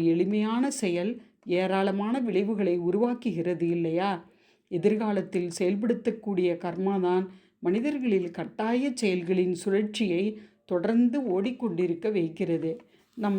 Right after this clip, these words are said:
ஆன்மீக பாரம்பரியம் சொல்லும் ஜனன மரண சுழற்சிகளுக்கு வழிவகுக்கிறது. தங்களுடைய கர்ம பொருளை கரைக்க மீண்டும் மீண்டும் மனிதர்களை உடல் கொண்ட நிலைக்கு திரும்ப வைக்கிறது.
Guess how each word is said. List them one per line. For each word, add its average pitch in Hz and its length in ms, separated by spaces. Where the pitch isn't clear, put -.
ஆன்மீக 269 520
பாரம்பரியம் 190 800
சொல்லும் 175 440
ஜனன 220 560
மரண 202 400
சுழற்சிகளுக்கு 190 920
வழிவகுக்கிறது. 196 920
தங்களுடைய 185 600
கர்ம 226 420
பொருளை 185 460
கரைக்க 190 520
மீண்டும் 233 480
மீண்டும் 233 400
மனிதர்களை 208 580
உடல் 190 380
கொண்ட 240 300
நிலைக்கு 185 480
திரும்ப 247 360
வைக்கிறது. 170 640